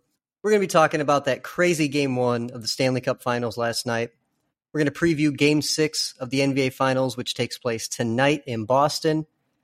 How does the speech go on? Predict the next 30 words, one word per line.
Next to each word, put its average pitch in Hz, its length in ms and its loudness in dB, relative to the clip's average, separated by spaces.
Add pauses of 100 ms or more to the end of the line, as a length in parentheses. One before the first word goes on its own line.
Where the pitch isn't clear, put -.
(460)
And 160 140 4
then 175 100 6
we're 170 60 2
gonna 160 140 4
finish 240 380 2
the 165 120 4
episode 156 400 2
up 147 320 4
with 135 580 -2
a 139 80 -6
fun 226 360 2
little 170 220 6
five-round 139 680 2
fantasy 131 380 -2
draft 117 460 0
where 113 540 -2 (180)
John 160 340 4
and 151 80 4
I 147 200 6
will 123 160 -2
draft 143 380 2
teams 170 440 2
of 123 180 -2
the 135 80 0
most 131 300 0
iconic 165 640 -2 (260)
fictional 165 360 0
sports 151 400 -2
characters 120 680 -2
ever. 113 280 -6